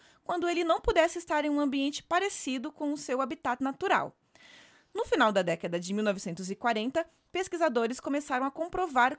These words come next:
como o enriquecimento ambiental afetava o cérebro, e assim o E A passou a ser visto como uma estratégia também para humanos, especialmente quando o assunto é o desenvolvimento de crianças e doenças cognitivas, degenerativas e senis.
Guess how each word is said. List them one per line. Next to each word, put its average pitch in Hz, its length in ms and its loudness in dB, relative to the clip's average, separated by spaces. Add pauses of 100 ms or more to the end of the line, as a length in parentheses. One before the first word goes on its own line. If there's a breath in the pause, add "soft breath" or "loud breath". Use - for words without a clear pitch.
como 440 300 0
o - 20 0
enriquecimento 285 580 -4
ambiental 262 560 0 (240 soft breath)
afetava 311 580 2
o 339 60 -4
cérebro, 185 640 0
e 339 80 -2
assim 294 440 -2
o 381 140 0
E 294 60 4
A 233 140 2
passou 240 400 -4
a 233 60 -2
ser 226 240 -4
visto 214 420 -6 (240 loud breath)
como 240 220 -2
uma 247 140 0
estratégia 277 560 0
também 285 380 -4
para 339 200 2
humanos, 247 520 0 (320 soft breath)
especialmente 330 760 -2
quando 262 280 -4
o 254 40 0
assunto 262 560 -6
é 226 80 0
o 233 80 -2
desenvolvimento 240 720 -4
de 370 120 -4
crianças 302 640 -4 (340 loud breath)
e 370 100 -4
doenças 320 480 -2
cognitivas, 277 920 -4
degenerativas 269 1120 -2
e 285 80 -8
senis. - 600 -6